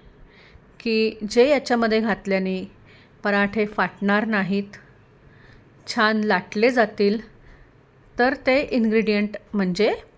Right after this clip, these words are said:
पोहे. इथे मी पाव वाटी जाड पोहे घेतलेले आहेत आणि ते मिक्सरमधनं फिरवून घेतलेले आहेत आणि बनलेलं हे पीठ आता या सारणामध्ये घातलेलं आहे मी. थोडं थोडं हे पीठ घालायचं आहे.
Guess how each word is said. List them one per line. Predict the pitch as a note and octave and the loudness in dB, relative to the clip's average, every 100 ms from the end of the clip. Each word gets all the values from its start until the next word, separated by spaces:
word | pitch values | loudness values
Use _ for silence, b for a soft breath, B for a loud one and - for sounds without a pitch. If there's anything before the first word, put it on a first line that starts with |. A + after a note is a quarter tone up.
| _ - | _ 2
पोहे. | G3+ D#3+ F3+ - - _ - B B B B B B - _ - | 2 2 -2 -4 -16 _ -20 B B B B B B -20 _ -8
इथे | A#3 D4 D4 | -4 2 2
मी | C#4+ C#4 C#4 - - - - _ - - - | 2 2 0 -4 -16 -20 -20 _ -20 -4 4
पाव | G#3+ C#4 | 6 4
वाटी | C#4 A#3+ A#3 | 2 0 0
जाड | G#3 G3+ F#3 F#3+ | 0 0 0 -2
पोहे | F#3 F3+ | -6 -4
घेतलेले | F3+ G3 G3 F3 F3 | -4 -4 -4 -6 -4
आहेत | E3+ F#3 A3+ - | -4 -2 -4 -4
आणि | F#3+ F#3+ - | -6 -6 -6
ते | F#3+ | -4
मिक्सरमधनं | F#3+ F#3 - G#3 F#3+ E3+ F3+ F#3 | -4 -6 -4 -2 -2 -6 -6 -8
फिरवून | - G#3+ F#3+ G#3 C4+ | -2 0 2 2 2
घेतलेले | C4+ A#3+ - F#3 F3+ | 2 0 -2 -6 -2
आहेत | E3+ F3+ F3 - b b b b b _ | -2 -4 -8 -12 b b b b b _
आणि | G3+ G3 F#3+ F3+ | -2 -2 -2 2
बनलेलं | G3+ G3+ G3+ A#3 A#3 A#3 | 4 6 6 6 4 2
हे | G#3+ G#3 G#3+ | 2 0 0
पीठ | G#3+ G#3+ - - - - _ _ - | -2 -2 -6 -16 -20 -20 _ _ -6
आता | G3 G3 G3 | -6 -2 -2
या | F#3 F#3+ F#3 - | 0 0 0 -4
सारणामध्ये | - G#3+ F3 F3 G3+ A3 G3+ | -4 -2 0 0 0 2 0
घातलेलं | G3 G3 G3 F3+ F3+ F#3+ | -2 -4 -6 -6 -2 -2
आहे | E3+ F3+ | -2 -2
मी. | F#3 D#4 - B B B _ | -4 -4 -8 B B B _
थोडं | B3 A3+ C4+ | 2 4 4
थोडं | C#4+ C4+ | 2 2
हे | C4+ | 2
पीठ | C4 A#3+ A#3 | 0 0 2
घालायचं | A#3 G3 G3 G3 | 2 2 0 0
आहे. | G#3 | -2